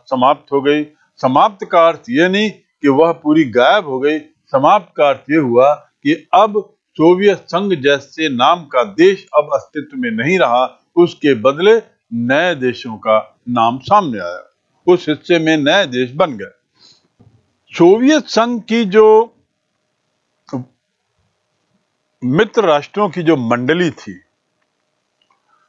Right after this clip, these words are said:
जिसे हम वारसो पैक्ट कहते हैं, आपको याद होगा, वारसो पैक्ट अमेरिका द्वारा बनाए गए नाटो के जवाब में बनाया गया था।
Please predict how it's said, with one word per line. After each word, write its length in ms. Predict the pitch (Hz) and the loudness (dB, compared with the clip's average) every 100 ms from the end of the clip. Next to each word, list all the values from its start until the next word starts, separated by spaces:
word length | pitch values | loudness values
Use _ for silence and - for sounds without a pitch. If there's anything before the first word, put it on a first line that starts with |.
| _ | _
जिसे 280 | 131 156 190 | -4 0 2
हम 260 | 170 160 131 | 0 -2 -2
वारसो 500 | 113 - 135 - 170 | 2 2 0 0 0
पैक्ट 460 | - - 156 - - | 0 -4 -4 -4 -14
कहते 380 | - 98 _ | -10 -12 _
हैं, 180 | 101 80 _ _ _ _ _ _ _ _ | -18 -18 _ _ _ _ _ _ _ _
आपको 280 | 120 120 127 | -4 -2 -2
याद 240 | 120 147 | 0 0
होगा, 360 | 139 147 202 208 _ _ _ _ _ _ | -4 -6 -8 -8 _ _ _ _ _ _
वारसो 520 | 117 131 165 180 226 226 | -2 2 2 2 -2 -2
पैक्ट 420 | - 208 196 _ _ _ _ _ _ _ _ _ _ _ _ _ _ - | 0 -4 -4 _ _ _ _ _ _ _ _ _ _ _ _ _ _ -4
अमेरिका 640 | 135 135 156 170 - 220 220 | -4 0 0 -2 0 2 2
द्वारा 480 | 139 139 156 190 | 2 2 4 2
बनाए 500 | 185 131 131 151 175 | 2 -2 0 0 -2
गए 240 | 156 170 170 | -4 0 0
नाटो 720 | 135 123 131 139 - 214 226 | -2 -2 0 -2 2 2 2
के 440 | 226 _ 175 170 | -2 _ -2 0
जवाब 440 | 110 135 123 139 160 | -2 -2 2 2 2
में 240 | 131 113 | -4 -12
बनाया 300 | 104 104 104 | -8 -6 -6
गया 220 | 95 95 | -8 -16
था। 320 | 95 _ _ | -20 _ _